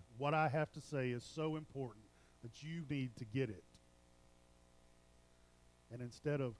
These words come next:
saying things, Jesus tells us we should be asking, "How can I serve you?" Not, "You need to hear me." How can I serve? And then when people make us angry, what, what do we do?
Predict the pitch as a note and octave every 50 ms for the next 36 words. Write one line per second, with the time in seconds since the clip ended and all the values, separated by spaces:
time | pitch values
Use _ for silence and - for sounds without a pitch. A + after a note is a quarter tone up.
0 | - - - - - - C#3 C3+ C#3+ C#3 B2 A#2 A#2 - A#2 A2 G#2+ G#2 G2+ G2+
1 | G2+ G2 - - - - - - - - - - B2 C#3 C3+ B2+ B2+ - - C#3
2 | A#2+ A2+ G#2+ A2 A2 G#2 - - A2 A#2 A2+ - A#2 G#2+ G2 G#2 G#2 F#2+ G2+ A2+
3 | A#2 - - - G#2 F2+ F2+ - - - - - - - - - - - - -
4 | A#2+ A#2 - B2 A2 A2 G#2+ G2+ F#2+ - - G#2+ G2 F2+ D#2 - - - - -
5 | - - - - - - - - - - - - - - - - - - - -
6 | - A#1+ A#1+ A#1+ A#1+ A#1+ - - - - - - - - - - - - - -
7 | - - C3 D3 D#3+ - C#3 D3+ E3 E3+ E3+ F3 F3 D3 E3 E3+ D3 F3+ F3+ F3+
8 | E3 C#3 B2 A#2+ B2+ - - - - - - - - - - - - - - -
9 | - - - - - - - - - - - - - - - - - C#3 C3 C3
10 | - C#3+ B2+ B2 A#2+ A2 - - G2+ F2+ E2+ - - - - - - - - -
11 | C#3+ D#3 E3+ F3 F3 E3 - G#3 F3+ C#3+ D#3 D3+ D#3 F3 G3 - F#3 - D#3 C#3+
12 | C3+ B2+ C#3 C#3+ C3 C#3 C#3+ - - - - - - - - - - - A#2+ B2+
13 | C3+ C3 C3+ B2 B2 A2+ G2+